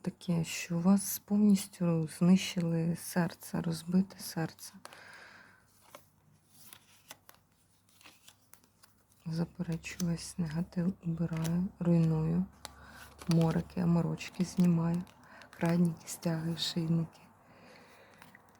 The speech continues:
Знімаю всі привороти, анулюю всі програми негативні, що у тілі були із рідинами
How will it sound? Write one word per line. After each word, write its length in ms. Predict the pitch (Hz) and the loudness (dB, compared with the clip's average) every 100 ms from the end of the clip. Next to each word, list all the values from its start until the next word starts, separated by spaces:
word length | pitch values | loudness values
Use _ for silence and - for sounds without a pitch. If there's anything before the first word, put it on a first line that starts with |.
| - | -8
Знімаю 460 | 175 175 175 165 | 2 4 6 4
всі 220 | 160 - 175 | 0 -4 -4
привороти, 680 | 180 170 160 160 160 - - | -2 -2 -2 -2 -4 -2 4
анулюю 520 | 170 180 165 165 165 | 8 10 8 4 2
всі 240 | - - | 0 -4
програми 640 | 185 190 156 160 160 160 165 | 0 2 2 2 2 4 4
негативні, 720 | 170 160 175 - 175 180 175 | 2 2 -2 0 4 6 6
що 400 | - - 180 180 - | 4 -2 0 0 -2
у 80 | 170 | -8
тілі 540 | - 170 165 170 185 - - - | -4 -2 0 2 0 -2 -20 -6
були 480 | 190 165 160 165 190 - | -2 0 2 2 0 -2
із 260 | 170 - 165 | -6 -4 -2
рідинами 800 | 170 156 156 156 160 170 180 | -2 0 0 0 0 2 4